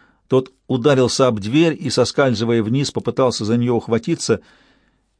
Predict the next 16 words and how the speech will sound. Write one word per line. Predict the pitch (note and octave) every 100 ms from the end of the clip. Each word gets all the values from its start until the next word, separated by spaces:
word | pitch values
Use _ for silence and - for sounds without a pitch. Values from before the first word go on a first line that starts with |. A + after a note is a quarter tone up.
| _
Темнота | - C#3+ C#3+ C#3 C#3 D#3+ F#3
стала | - F#3 F3
наступать | E3+ D3+ E3 E3 D#3+
со | -
всех | C#3+ D3
сторон, | - D3 C#3 C3+ C3+ _ _ _ _
делая | F2+ C3+ B2+ A#2
комнату | C#3+ B2 A2+ A2
тесной, | - C#3+ E3+ - C#3+ B2+ _ _ _ -
а | G#2 A2+
в | -
следующее | - C3 D#3 C#3+ B2+ - A#2
мгновение | G2+ A#2 C3 F3+ E3 C#3
она | A2+ C3
вообще | A#2+ - A#2+
исчезла. | G#2 - F#2 D#2+